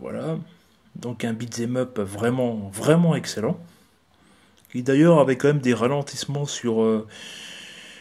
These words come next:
sur PlayStation, euh, P C, euh, je sais pas, j'ai pas essayé. Euh, mais je me souviens de la version PlayStation, donc il y avait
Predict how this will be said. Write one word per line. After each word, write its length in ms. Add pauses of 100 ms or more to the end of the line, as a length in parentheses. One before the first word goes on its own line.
(120)
sur 240
PlayStation, 960 (960)
euh, 920 (1080)
P 100
C, 340
euh, 180
je 120
sais 140
pas, 160
j'ai 80
pas 140
essayé. 340 (540)
Euh, 580
mais 100
je 120
me 60
souviens 240
de 40
la 60
version 260
PlayStation, 540
donc 240
il 20
y 40
avait 360